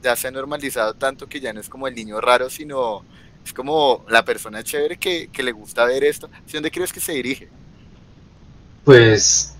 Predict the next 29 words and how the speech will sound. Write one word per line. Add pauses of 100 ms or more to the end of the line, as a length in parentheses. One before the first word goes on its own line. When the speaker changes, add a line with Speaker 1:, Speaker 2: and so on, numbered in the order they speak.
(220)
Speaker 2:
esto,
eso
va
a
seguir
creciendo,
así
como
tú
dijiste
en
la
intro,
esto
ya
es
parte
de,
¿de
qué?
La
forma, (280)
¿de
qué? (840)
De
la
forma
social
de,